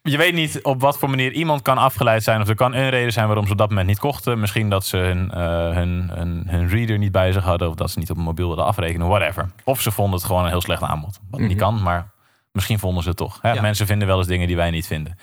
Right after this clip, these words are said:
Speaker 2: Ja.
Speaker 1: Dus daarom kan het goed zijn om mensen wat vaker op dat aanbod te wijzen. Dus er zijn al een aantal dingen die wij dan implementeren. Zoals bijvoorbeeld als iemand begonnen is met het afrekenen in het winkelwagentje, maar dat niet heeft afgemaakt, dat we dan een reminder sturen.
Speaker 2: Mhm.
Speaker 1: Maar dus ook gewoon kijken naar, hey, die persoon is op de pagina geweest.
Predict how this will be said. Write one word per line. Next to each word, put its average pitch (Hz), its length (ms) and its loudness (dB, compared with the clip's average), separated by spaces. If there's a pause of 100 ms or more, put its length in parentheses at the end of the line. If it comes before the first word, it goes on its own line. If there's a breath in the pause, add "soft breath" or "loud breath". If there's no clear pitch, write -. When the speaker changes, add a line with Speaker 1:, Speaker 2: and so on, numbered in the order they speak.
Speaker 2:
Ja. 110 120 0 (180)
Speaker 1:
Dus 110 120 -2
daarom 147 240 4
kan 135 120 2
het 123 80 -2
goed - 200 -4
zijn 123 320 0
om 127 300 -2
mensen 113 360 -2
wat 107 140 0
vaker 143 460 2
op 104 180 0
dat 104 140 -2
aanbod 95 340 2
te 101 80 -4
wijzen. 113 360 2
Dus 85 160 -4
er 101 60 0
zijn 98 160 2
al 95 80 2
een 92 60 2
aantal 104 160 0
dingen 95 200 2
die 92 80 0
wij 90 280 2 (320 loud breath)
dan 95 160 0
implementeren. 95 720 0
Zoals 90 220 0
bijvoorbeeld 90 560 -2
als 95 120 -4
iemand 92 340 0 (360 soft breath)
begonnen 104 500 -2
is 90 60 -2
met 92 140 0
het 90 100 -6
afrekenen 95 420 0
in 90 80 0
het 87 80 -2
winkelwagentje, 90 680 0
maar 87 120 2
dat 87 100 0
niet 98 120 0
heeft 87 140 -2
afgemaakt, 90 480 2
dat 87 120 -2
we 90 60 -2
dan 87 160 0
een 85 100 -2
reminder 90 380 0
sturen. 110 420 -2 (180 loud breath)
Speaker 2:
Mhm. 101 160 2
Speaker 1:
Maar 101 120 4
dus 101 100 0
ook 135 180 2
gewoon 98 220 2
kijken 95 340 2
naar, 95 200 2
hey, 101 340 0
die 107 160 0
persoon 107 260 0
is 101 80 0
op 92 80 0
de 95 60 -6
pagina 107 420 2
geweest. 110 520 -2